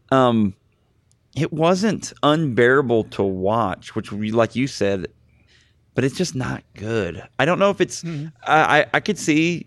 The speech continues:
Speaker 1: maybe Mystery Science Theater doing this movie.
Speaker 2: Oh,
Speaker 1: I
Speaker 2: it
Speaker 1: could
Speaker 2: totally would work. It would
Speaker 1: Oh,
Speaker 2: totally work
Speaker 1: and it
Speaker 2: in
Speaker 1: would be
Speaker 2: cinemas,
Speaker 1: fun. And they
Speaker 2: too.
Speaker 1: may have a riff.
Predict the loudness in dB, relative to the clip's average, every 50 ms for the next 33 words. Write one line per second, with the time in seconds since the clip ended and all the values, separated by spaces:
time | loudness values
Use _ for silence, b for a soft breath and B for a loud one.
0 | _ _ -4 -2 2 2 2 2 2 0 -2 -2 -2 0 -2 -2 -4 -4 -6 -6
1 | -6 -2 -2 0 0 0 -2 -6 -6 -2 0 2 2 2 2 0 -2 -4 -4 -2
2 | -2 -2 -2 -2 -4 -4 -6 -4 -4 -4 -4 -4 -4 -2 -2 -2 -2 -2 -4 -6
3 | -8 _ _ _ _ _ _ _ _ _ -2 0 2 2 2 2 2 0 0 2
4 | 0 0 -2 -2 -2 -2 -2 -2 -2 -6 -6 -4 -2 -2 -2 -2 -2 -2 -2 -2
5 | -4 -4 -2 0 2 2 4 2 2 2 2 2 2 2 2 2 4 4 4 6
6 | 6 6 6 6 6 6 6 4 4 4 4 2